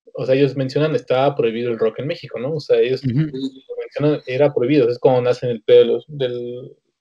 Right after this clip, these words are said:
Speaker 1: los hoyos funky, ¿no? Pero yo creo que sí, el, el documental sí es muy ambicioso y está bien. Ahora, yo creo que, como dices, a lo mejor sí no tienes el respaldo de una,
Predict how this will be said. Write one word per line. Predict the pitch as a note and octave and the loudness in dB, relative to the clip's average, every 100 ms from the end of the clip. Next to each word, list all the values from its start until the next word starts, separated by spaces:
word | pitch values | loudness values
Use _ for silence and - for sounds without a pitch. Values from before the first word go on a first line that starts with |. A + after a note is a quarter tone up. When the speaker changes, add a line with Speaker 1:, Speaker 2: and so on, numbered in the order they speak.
| _ | _
Speaker 1:
los | C#3+ - | -2 0
hoyos | C3+ C#3+ | 2 2
funky, | G3 G3+ D3+ | 2 2 0
¿no? | F#3 - | 0 2
Pero | F3 | 6
yo | G#3+ | 8
creo | A#3+ | 8
que | G#3+ | 8
sí, | A3 | 6
el, | G#3+ | 4
el | F3 D#3 C#3+ C#3+ | 2 -2 0 0
documental | D3 D3+ D3+ E3+ F3+ - _ - C#3 _ _ _ _ | 0 0 2 2 2 -4 _ -6 -6 _ _ _ _
sí | - F3 | 2 2
es | F3+ | 4
muy | F3+ | 2
ambicioso | E3 C3+ C#3+ D3+ | 2 2 0 0
y | C3+ | 0
está | A2+ - B2+ | 0 2 2
bien. | B2+ A#2+ | 2 0
Ahora, | B2+ D#3 D3+ | 4 6 6
yo | D3 F3+ | 6 4
creo | G3+ | 4
que, | F#3 | 2
como | D#3 D3+ | 0 2
dices, | E3 D3 _ _ _ _ _ | 0 -2 _ _ _ _ _
a | C3+ | -4
lo | |
mejor | B2 E3 | 2 2
sí | - F3 | 2 -2
no | F3 | -2
tienes | F3 F3+ D#3 | 0 -2 2
el | D3 A#2+ | 0 0
respaldo | - - C#3+ C#3 | -2 0 2 4
de | C#3+ | 2
una, | D3 C#3+ B2+ A#2 A#2 | 2 0 0 -2 -6